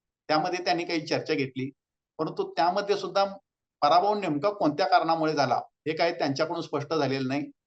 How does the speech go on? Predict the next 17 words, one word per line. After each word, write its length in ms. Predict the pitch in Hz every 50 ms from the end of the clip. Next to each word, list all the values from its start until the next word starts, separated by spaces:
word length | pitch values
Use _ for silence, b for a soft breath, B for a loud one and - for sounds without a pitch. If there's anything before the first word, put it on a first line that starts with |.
| _ _ _ _ _ _ -
हे 360 | 143 165 233 254 - - - -
याबद्दल 420 | 151 147 143 147 156 165 170 170 160
ना 120 | 160 165
काही 240 | 165 165 160 160 156
स्वाभिमानीच्या 600 | - 151 143 131 151 160 160 156 160 156 - 170
नेत्यांनी 380 | 160 143 135 160 160 160 165
याची 200 | 156 143 139 160
उकल 300 | 170 143 131 127 156 147
केलेली 320 | - - 156 139 147 139 147
आहे, 80 | 147
ना 280 | 147 151 - - 143 143
राजू 160 | 135 135 139
शेट्टी 280 | 143 - 156 156 - 160
यावर 180 | 156 147 160
स्पष्टपणे 540 | 151 - - 147 135 - 147 139 143 139 139
बोललेले 340 | 135 123 123 120 117 113 113
आहे. 100 | 110 _